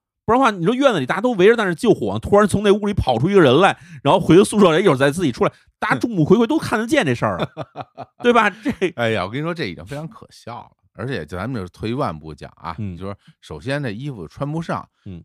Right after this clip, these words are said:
Speaker 2: 就已经证明很多的问题了。
Speaker 1: 对，有很多问题。
Speaker 2: 对吧？
Speaker 1: 哎。
Speaker 2: 人家在这大牢里待那么长时间，只会变瘦，不会变胖，我就这么说。
Speaker 1: 哎。
Speaker 2: 对吧？现在都穿不上，当时肯定也穿不上。还有一件事儿，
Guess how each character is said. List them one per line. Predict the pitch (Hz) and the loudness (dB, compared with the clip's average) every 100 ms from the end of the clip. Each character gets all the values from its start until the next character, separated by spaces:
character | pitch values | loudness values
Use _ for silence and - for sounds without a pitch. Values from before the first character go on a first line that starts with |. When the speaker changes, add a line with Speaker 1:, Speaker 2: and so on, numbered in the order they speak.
| _ | _
Speaker 2:
就 | 147 | -10
已 | 87 | -10
经 | - 98 | -14 -16
证 | 120 110 | -12 -10
明 | 107 | -10
很 | 147 101 92 _ | -12 -16 -18 _
多 | 92 131 | -10 -6
的 | 131 | -6
问 | 90 76 60 | -8 -14 -20
题 | _ | _
了。 | - | -2
Speaker 1:
对， | 160 - | -2 2
有 | 139 | 0
很 | 175 120 | 0 -2
多 | 123 | -2
问 | 131 | -4
题。 | 104 95 | -6 -8
Speaker 2:
对 | 113 131 | -4 -2
吧？ | 120 107 | -2 -2
Speaker 1:
哎。 | 98 | -4
Speaker 2:
人 | 131 | -6
家 | 151 | -8
在 | 139 135 | -4 -4
这 | 120 | -4
大 | 120 117 110 | -6 -4 -4
牢 | 113 | -6
里 | 120 | -8
待 | 82 117 | -10 -8
那 | 120 | -8
么 | 104 | -8
长 | 98 110 | -10 -12
时 | 101 | -14
间， | 104 110 110 | -10 -10 -10
只 | - 101 92 | -14 -14 -10
会 | 101 190 | 2 2
变 | 147 131 | 2 -4
瘦， | 113 113 | -4 -6
不 | 90 117 | -6 -6
会 | 147 | -4
变 | 110 95 | -4 -8
胖， | 104 85 | -8 -10
我 | 87 | -10
就 | |
这 | 95 | -10
么 | 95 | -12
说。 | 101 95 101 _ | -8 -8 -8 _
Speaker 1:
哎。 | 117 - _ | -2 -2 _
Speaker 2:
对 | 135 | -8
吧？ | 117 117 | -4 -6
现 | - 165 | -6 -6
在 | 170 | -6
都 | 120 | -8
穿 | 110 110 | -8 -10
不 | 110 | -8
上， | 101 | -10
当 | 113 135 | -8 -8
时 | 139 | -8
肯 | - | -12
定 | 92 | -10
也 | 113 | -10
穿 | 104 127 | -10 -12
不 | |
上。 | 135 107 - _ _ | -8 -10 -10 _ _
还 | - 131 | -2 0
有 | 170 | 0
一 | 110 | -2
件 | 101 101 | -6 -12
事 | |
儿， | 101 80 | -12 -14